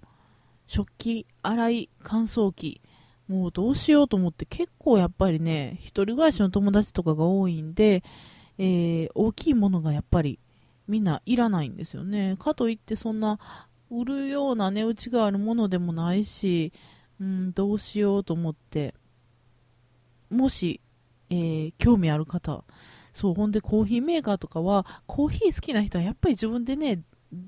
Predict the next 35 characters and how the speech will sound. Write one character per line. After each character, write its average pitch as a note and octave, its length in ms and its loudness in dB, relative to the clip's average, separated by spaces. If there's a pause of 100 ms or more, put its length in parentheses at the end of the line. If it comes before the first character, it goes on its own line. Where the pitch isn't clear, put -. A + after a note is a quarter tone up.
(220)
あ F#3+ 160 -2
の、 F3 340 -4 (640)
ペ D4 120 0
ー D4+ 40 0
パ D4 140 0
ー C#4+ 40 -2
ド C#4+ 120 -2
リ C4 100 -2
ッ B3 40 -10
プ - 160 -6
と E3 120 -4
か、 E3 260 0 (400)
フ A#3+ 60 -2
ィ A#3 80 2
ル A#3 140 0
タ A3 300 0
ー G3+ 140 -4
ド G#3 120 2
リ A3 100 2
ッ - 20 -4
プ - 180 -2
と D#3+ 100 -2
か D#3+ 60 2
で D#3+ 60 2
自 E3 140 0
分 G#3 140 2
で G#3 80 0
入 C4+ 100 2
れ D#4 80 2
は D4 160 0
る C4 100 2
ん F#3 60 2
で D#3 100 -2
す - 140 -8
よ。 D3 140 -4